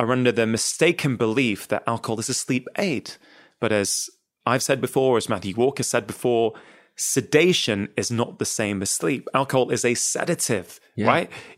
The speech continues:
Speaker 1: The brain waves are not doing the same thing when you have slept post-alcohol than when you slept without alcohol. You know, your R E M sleep gets tanked
Speaker 2: Yeah.
Speaker 1: when you've been drinking beforehand. And so,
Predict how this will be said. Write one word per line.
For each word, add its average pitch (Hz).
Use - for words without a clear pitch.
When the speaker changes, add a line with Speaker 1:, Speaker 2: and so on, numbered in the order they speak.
Speaker 1:
The 139
brain 165
waves 131
are 123
not 139
doing 143
the 127
same 135
thing 147
when 123
you 123
have 117
slept -
post-alcohol 135
than 113
when 120
you 120
slept -
without -
alcohol. 101
You 113
know, 110
your 107
R 127
E 143
M 180
sleep -
gets -
tanked -
Speaker 2:
Yeah. 120
Speaker 1:
when 139
you've 156
been 170
drinking 214
beforehand. 110
And 127
so, 143